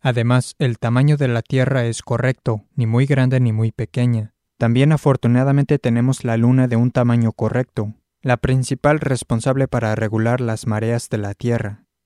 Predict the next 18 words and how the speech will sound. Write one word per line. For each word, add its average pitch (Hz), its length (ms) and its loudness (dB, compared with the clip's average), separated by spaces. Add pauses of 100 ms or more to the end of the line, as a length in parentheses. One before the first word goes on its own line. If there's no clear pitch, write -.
(120)
Estos 131 360 0
son 139 180 2
solo 139 240 2
unos 151 260 2
pocos 160 400 0
ejemplos 151 640 -2
de 123 80 0
una 127 240 2
lista 131 320 -2
larga 123 320 -2
de 117 100 -4
factores 127 640 -2
que 123 100 -2
necesitan 139 680 -2
ser 139 180 -2
justamente 151 720 0
los 123 180 -2
correctos, 127 760 -4